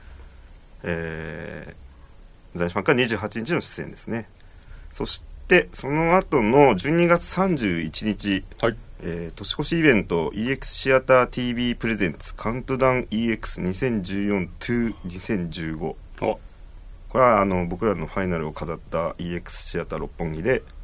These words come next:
Speaker 1: 再び降臨しますと。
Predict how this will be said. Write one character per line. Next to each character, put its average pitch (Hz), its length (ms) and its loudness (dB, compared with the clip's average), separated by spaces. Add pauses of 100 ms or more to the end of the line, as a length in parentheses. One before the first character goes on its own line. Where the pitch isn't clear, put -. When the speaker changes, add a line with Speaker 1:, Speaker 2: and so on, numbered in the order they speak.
(440)
Speaker 1:
再 - 300 -10
び 82 200 -10 (760)
降 78 220 -2
臨 76 140 -6
し - 120 -8
ま 80 60 -8
す - 120 -8
と。 - 80 -16